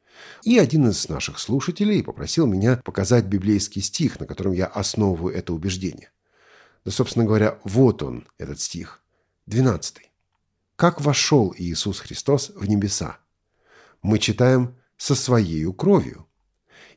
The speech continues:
И он приобрел вечное искупление для нас. Я понимаю, что много раз это уже повторял, но все же есть смысл сказать еще раз. Его жертва,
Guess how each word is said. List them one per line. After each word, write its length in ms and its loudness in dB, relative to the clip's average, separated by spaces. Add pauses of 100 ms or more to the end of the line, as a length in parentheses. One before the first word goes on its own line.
И 100 2
он 360 6
приобрел 680 2
вечное 640 4
искупление 920 0 (160)
для 280 2
нас. 500 -2 (1040)
Я 100 -2
понимаю, 240 6
что 160 0
много 320 4
раз 200 4
это 140 -4
уже 160 -2
повторял, 580 2 (300)
но 480 2
все 240 0
же 80 2
есть 320 0
смысл 520 0
сказать 480 -4
еще 360 -2
раз. 320 -4 (640)
Его 720 2
жертва, 640 -4